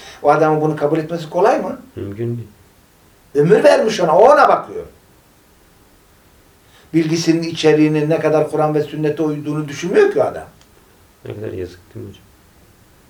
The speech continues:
Speaker 1: O zaman hadis okuma teşvik, aldığın her şey kafada kalır. Her şey doğrudur.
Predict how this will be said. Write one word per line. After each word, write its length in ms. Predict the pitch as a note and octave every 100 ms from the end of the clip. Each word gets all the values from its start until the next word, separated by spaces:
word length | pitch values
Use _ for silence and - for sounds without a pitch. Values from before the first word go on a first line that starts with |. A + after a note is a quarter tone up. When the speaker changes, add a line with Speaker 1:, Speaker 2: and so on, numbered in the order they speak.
| _ _ - - -
Speaker 1:
O 100 | A#2+
zaman 280 | A2+ C3+ E3
hadis 320 | A#2+ A#2 -
okuma 420 | A2+ G2+ F2+ C#2 -
teşvik, 360 | F2+ - - - _ _ _ - -
aldığın 360 | - - - -
her 140 | -
şey 180 | A2+ F#2+ -
kafada 320 | D#2+ - -
kalır. 420 | - - - - _ _ _ - _ _ - _ _ - _ - - - - - - _ _ _ _ _ _ _ _ _ _ _ _ _
Her 160 | D3+ F3
şey 300 | C3+ A2 -
doğrudur. 460 | E2 D2 - -